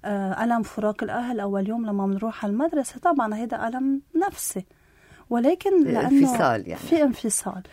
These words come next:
Speaker 1: ولكن الفترة قصيرة لحتى يرجع الولد لحضن أهله، فبيقدر يتخطى، بيقدر يفهم.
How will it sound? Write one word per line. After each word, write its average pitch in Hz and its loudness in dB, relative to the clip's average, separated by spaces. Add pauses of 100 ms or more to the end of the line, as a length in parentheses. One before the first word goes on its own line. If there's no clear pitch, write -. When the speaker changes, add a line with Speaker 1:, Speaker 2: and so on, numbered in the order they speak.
(260)
Speaker 1:
ولكن 277 6
الفترة 339 4
قصيرة 240 2
لحتى 220 -4
يرجع 220 -4
الولد 214 -4
لحضن 202 -4
أهله، 202 -4
فبيقدر - -2
يتخطى، 226 -4
بيقدر 254 -8
يفهم. 214 -6